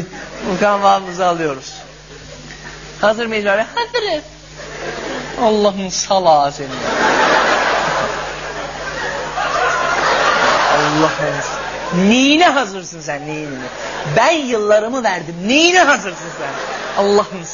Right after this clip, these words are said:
salağı seni ya. Salak, salak. Allah'ım. Neyine hazırsın?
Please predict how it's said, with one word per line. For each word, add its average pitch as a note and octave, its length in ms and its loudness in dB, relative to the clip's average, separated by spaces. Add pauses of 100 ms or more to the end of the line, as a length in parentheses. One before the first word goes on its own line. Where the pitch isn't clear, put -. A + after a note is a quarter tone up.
(100)
salağı D#3 400 2
seni C3+ 240 -6
ya. B2+ 160 -6 (500)
Salak, F3 1000 4
salak. E3+ 440 6 (100)
Allah'ım. E3 480 2 (2500)
Neyine G#3 320 4
hazırsın? C3+ 500 -4